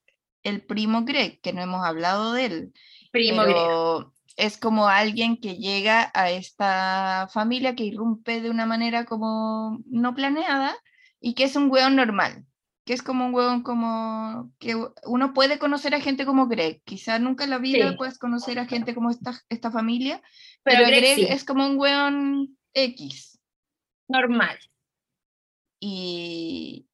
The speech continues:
Speaker 1: y claro, con él, con él se desquita, po.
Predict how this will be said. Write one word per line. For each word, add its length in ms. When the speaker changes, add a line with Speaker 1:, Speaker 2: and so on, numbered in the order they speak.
Speaker 1:
y 140
claro, 380
con 200
él, 220
con 220
él 160
se 120
desquita, 760
po. 200